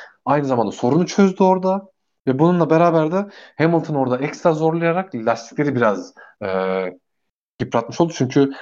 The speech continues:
hem Silverstone lastikleri çok fazla yük bindiren, hem aynı zamanda çok sıcak olduğu için, e, lastikleri soğutmak çok büyük bir problem. Aynı zamanda öndeki aracı takip ederken çok çok da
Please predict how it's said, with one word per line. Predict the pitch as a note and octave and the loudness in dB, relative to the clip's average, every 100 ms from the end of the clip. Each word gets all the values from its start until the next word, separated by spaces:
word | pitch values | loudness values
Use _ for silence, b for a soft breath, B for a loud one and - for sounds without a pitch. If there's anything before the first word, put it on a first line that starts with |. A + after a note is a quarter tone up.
| B | B
hem | A2 A#2+ | -4 -4
Silverstone | A#2+ B2+ C3+ C3+ - C#3 C3+ | -2 -4 -4 -2 0 2 2
lastikleri | C3 C3 - - C#3 | 0 -2 -6 0 0
çok | C3+ C#3 - | 2 -2 0
fazla | C#3 C3+ C#3 | -2 0 0
yük | C3+ C3+ - | 0 0 -2
bindiren, | D3 C#3+ C#3+ C#3+ - B B | -2 0 0 -2 -6 B B
hem | G#2 A2 | -2 0
aynı | A#2+ | 2
zamanda | A#2+ B2+ C3 | 2 0 0
çok | B2+ B2+ - | -2 -6 -4
sıcak | B2 C3 C3+ | -2 0 2
olduğu | C3 C3 | 2 2
için, | C3+ C3+ C#3 C3+ B B B | 0 0 -4 -4 B B B
e, | A2 G#2+ G#2+ G#2+ | 2 4 2 2
lastikleri | G#2 G#2 - A#2+ | -2 -4 -4 -4
soğutmak | - A#2 - B2 | 0 0 0 -4
çok | C3 C3 - | -2 -4 -2
büyük | C#3 | -4
bir | - - | -4 -2
problem. | C#3+ C3+ D#3+ F#3 B B | 0 0 -2 -4 B B
Aynı | A#2 B2+ C#3 | -2 0 0
zamanda | C3+ C3 A#2 G#2+ G#2 | 0 0 2 0 0
öndeki | A2+ B2+ C3+ C#3+ | -2 0 2 2
aracı | B2 - A#2 G#2 G#2 | 0 -2 -6 -6 -6
takip | - G#2 G#2+ | -2 -2 0
ederken | G#2+ G#2 F3+ E3 | 0 0 0 -2
çok | - - | -2 -2
çok | - - | -4 -8
da | - | 0